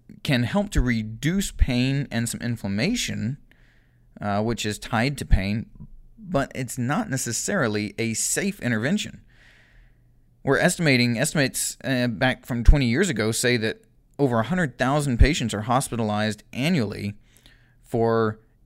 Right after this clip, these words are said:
anti-inflammatory related G I complications, gastrointestinal complications. More than sixteen thousand deaths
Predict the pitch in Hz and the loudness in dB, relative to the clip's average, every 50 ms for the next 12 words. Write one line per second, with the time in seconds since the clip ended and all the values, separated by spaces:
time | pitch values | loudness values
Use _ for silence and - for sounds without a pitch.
0 | - 135 151 175 170 170 131 127 117 - 139 143 147 143 - 127 120 117 113 110 | -2 -2 0 0 2 0 0 0 -2 -2 -2 -2 -2 -2 -2 -2 0 2 2 2
1 | 107 113 110 107 107 117 139 165 143 107 107 107 107 113 110 - - - _ _ | 0 0 -2 0 0 0 0 0 0 -2 -4 -4 -6 -6 -8 -12 -16 -20 _ _
2 | _ _ _ _ _ - - 117 - 127 147 151 131 110 117 143 175 170 - 104 | _ _ _ _ _ -14 -10 -6 -2 0 0 2 2 2 2 2 0 -2 -4 -6
3 | 87 95 95 87 - 92 69 98 - - - 120 - - - - - - - - | -6 -4 -4 -6 -6 -6 -10 -10 -12 -14 -14 -16 -16 -16 -18 -20 -20 -12 -6 -2
4 | 113 120 123 - - 120 113 107 104 - 117 - - - 104 101 - - - 156 | 0 0 0 -2 -2 -4 -4 -2 -2 -2 -4 -4 -4 -6 -6 -6 -8 -10 -12 -12
5 | 117 - - - 117 - - - - - - - - - _ _ _ _ _ _ | -14 -14 -14 -14 -14 -14 -14 -16 -18 -20 -20 -20 -20 -20 _ _ _ _ _ _
6 | _ _ _ _ _ _ - - 131 135 135 123 117 - - 165 156 - - 156 | _ _ _ _ _ _ -4 0 4 4 4 4 2 0 -2 -2 -2 0 0 0
7 | 135 131 98 - 104 113 143 147 139 143 120 113 117 113 117 127 - - | 0 0 0 -2 0 0 0 0 0 -2 -2 0 0 0 0 0 -2 -6